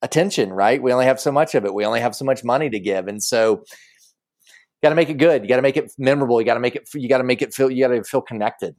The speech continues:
Otherwise you're gonna walk away. So yeah, I think that that new truth is, is pretty solid.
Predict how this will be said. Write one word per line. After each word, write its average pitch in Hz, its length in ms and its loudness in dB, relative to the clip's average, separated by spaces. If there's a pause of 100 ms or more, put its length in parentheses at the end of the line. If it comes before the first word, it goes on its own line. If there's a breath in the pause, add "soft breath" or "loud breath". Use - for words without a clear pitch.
Otherwise 120 320 2
you're 101 80 -8
gonna 104 100 0
walk 95 220 2
away. 90 180 -2 (320)
So 92 340 0
yeah, 101 260 2
I 98 80 0
think 120 200 -4
that 107 280 -2
that 117 220 2
new 127 180 2
truth 120 340 -2
is, 95 420 -4
is 107 180 -12
pretty 117 300 -8
solid. 80 400 -8